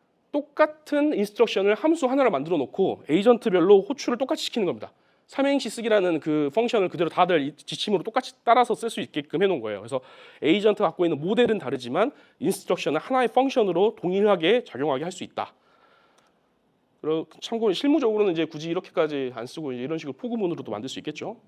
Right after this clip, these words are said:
그 다음으로는 이번에는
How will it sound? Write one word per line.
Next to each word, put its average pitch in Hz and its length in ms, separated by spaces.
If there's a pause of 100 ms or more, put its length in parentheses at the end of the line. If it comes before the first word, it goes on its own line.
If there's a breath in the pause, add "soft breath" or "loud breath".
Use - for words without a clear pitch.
(2250 soft breath)
그 - 100
다음으로는 220 800 (480)
이번에는 202 760